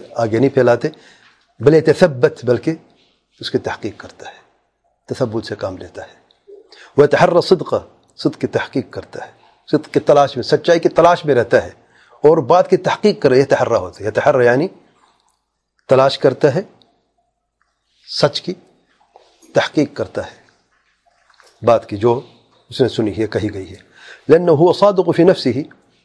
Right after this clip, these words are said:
فلا يخبر وَلَا يقول إِلَّا مَا هُوَ صِدْقٌ، هَذَا هُوَ الصِّدِّيقُ،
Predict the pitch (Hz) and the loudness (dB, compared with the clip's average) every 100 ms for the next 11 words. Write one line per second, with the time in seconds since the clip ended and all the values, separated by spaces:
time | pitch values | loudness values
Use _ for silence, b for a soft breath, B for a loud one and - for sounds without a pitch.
0 | _ _ _ _ _ _ _ _ _ _ | _ _ _ _ _ _ _ _ _ _
1 | 143 160 - 151 151 147 151 143 170 151 | 2 2 2 2 4 4 4 4 2 2
2 | 151 - 165 135 127 120 131 151 - 143 | 0 -2 2 2 4 2 2 2 2 0
3 | - 175 180 - _ 139 143 113 107 - | 0 -2 -2 -8 _ 2 2 0 -6 -6
4 | 107 90 95 | -12 -14 -16